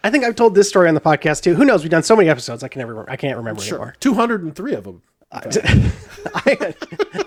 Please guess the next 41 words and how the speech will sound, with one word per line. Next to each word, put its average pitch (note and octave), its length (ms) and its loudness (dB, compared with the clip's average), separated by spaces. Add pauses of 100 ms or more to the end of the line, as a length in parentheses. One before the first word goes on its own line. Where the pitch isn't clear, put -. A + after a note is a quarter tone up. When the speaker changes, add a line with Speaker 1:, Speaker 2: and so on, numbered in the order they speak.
(840)
Speaker 1:
I B3+ 80 4
mean, C#4+ 180 0
I D4 320 2
was A#3+ 160 -2
playing B3 240 4
at G3+ 80 2
the F3+ 60 -4
public A3+ 300 0
golf D#3 200 2
course D3 320 0 (100)
not F#3+ 360 0
two G3 160 4
summers F#3 340 4
ago, C3+ 260 0
and C3 140 -2
we C#3+ 60 0
were C3+ 80 -2
playing D#3 200 2
with D3 120 0
some D3 100 -4
guys D3 300 0
that D3 180 -8 (360)
were D3 100 2
just, E3+ 260 2
it E3+ 60 -4
was D#3+ 160 0
too G3 160 4
much. - 480 0 (480)
The D3 100 2
etiquette F3 260 0
was E3 140 -2
bad. F#3 560 0
The, C#3+ 80 -12 (220)
the D3+ 100 4
golf D3 240 2
was F3 140 0
bad. F3 480 0 (480)
And E3 160 4
I'm G3+ 120 2
pretty B3 220 -2
forgiving. G#3 560 2